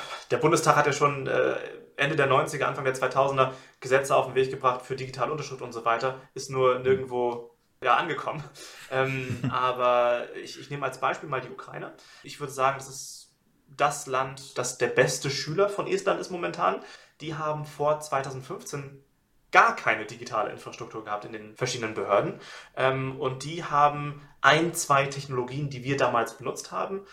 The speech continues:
Speaker 1: überspringen können. Das heißt, es kommen, es kommen wirklich immer wieder Züge auch in den Bahnhof, wo man wieder aufspringen kann.
Speaker 2: Okay.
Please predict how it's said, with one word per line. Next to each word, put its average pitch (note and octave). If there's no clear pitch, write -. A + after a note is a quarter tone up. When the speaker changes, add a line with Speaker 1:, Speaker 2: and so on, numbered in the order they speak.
Speaker 1:
überspringen C#3+
können. -
Das B2+
heißt, D#3
es -
kommen, C#3+
es -
kommen D#3+
wirklich D3+
immer D#3
wieder C#3
Züge C#3
auch C3+
in B2+
den B2+
Bahnhof, A#2+
wo B2
man A#2+
wieder A#2
aufspringen G#2+
kann. -
Speaker 2:
Okay. -